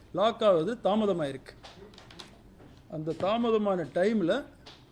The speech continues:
ஒரு சிலர் பார்த்துருக்குறாங்க, அதை பதிவிறக்கம் செஞ்சிருக்கிறாங்க, அவங்க வழியா லீக் ஆயிருக்கலாம். ஒண்ணு. இரண்டாவது, எந்த எஃப் ஐ ஆர் போட்டாலும் கம்ப்ளைனன்ட் இருக்கிறாங்களே, அவங்களுக்கு ஒரு காப்பி கொடுக்கணும்,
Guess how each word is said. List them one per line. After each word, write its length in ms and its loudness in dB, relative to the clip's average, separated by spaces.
ஒரு 160 2
சிலர் 320 0
பார்த்துருக்குறாங்க, 640 0
அதை 220 4
பதிவிறக்கம் 540 2
செஞ்சிருக்கிறாங்க, 640 -4
அவங்க 360 2
வழியா 180 6
லீக் 200 4
ஆயிருக்கலாம். 460 2
ஒண்ணு. 380 -6
இரண்டாவது, 680 0
எந்த 260 -2
எஃப் 200 2
ஐ 60 2
ஆர் 180 0
போட்டாலும் 920 -2
கம்ப்ளைனன்ட் 480 -2
இருக்கிறாங்களே, 380 -6
அவங்களுக்கு 400 -2
ஒரு 80 -8
காப்பி 260 -6
கொடுக்கணும், 340 -10